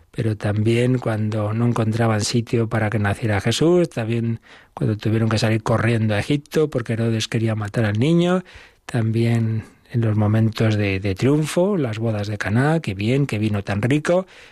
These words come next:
pero también cuando querían despeñar a Jesús en su propia Nazaret, cuando volvió allí y se organizó una buena, también, pues, cuando ya ve que, que están buscando la manera de matar a Jesús y de una manera especialmente durísima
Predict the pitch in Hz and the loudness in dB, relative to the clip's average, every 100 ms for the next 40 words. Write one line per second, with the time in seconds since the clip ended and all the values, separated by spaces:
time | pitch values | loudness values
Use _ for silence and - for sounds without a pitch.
0 | _ - 110 107 113 113 117 113 107 110 | _ -8 -6 -2 0 0 0 0 0 0
1 | 110 117 113 113 117 - 113 113 117 110 | 0 0 0 0 -2 -2 0 2 2 0
2 | 120 113 113 123 107 117 120 117 110 110 | 0 0 0 0 0 0 0 0 0 0
3 | - 113 151 147 123 110 110 104 117 113 | -2 -2 0 0 -2 -2 -4 -2 -2 -2
4 | - - - - - 107 131 170 190 208 | -4 -18 -20 -14 -4 0 2 2 0 -2
5 | - - 120 104 98 117 110 101 98 120 | -8 -8 -6 -6 -8 -6 -6 -4 -2 0
6 | 110 101 123 175 185 190 - - - _ | 0 2 2 2 2 0 -4 -20 -20 _
7 | - 120 110 110 110 110 107 113 101 95 | -6 -2 0 0 0 -2 -2 -2 0 -2
8 | - - 113 110 107 113 113 104 101 120 | -6 -2 2 2 2 2 2 0 0 -2
9 | 113 - 110 107 - 107 101 - 117 113 | 0 0 -2 -2 -2 -2 -2 0 2 2
10 | 110 - - - _ - 120 117 - 123 | 0 -4 -14 -20 _ -4 0 0 2 2
11 | 123 120 113 113 117 110 107 101 120 127 | 2 0 0 0 0 -2 -2 -2 0 0
12 | 123 123 143 170 139 110 110 101 104 104 | 0 0 2 0 0 -4 -4 -4 -4 -2
13 | 107 107 - _ 107 - 104 104 104 107 | -2 -2 -6 _ -4 0 0 0 2 0
14 | - 107 107 110 127 135 127 135 127 147 | 0 0 2 2 4 2 0 0 0 0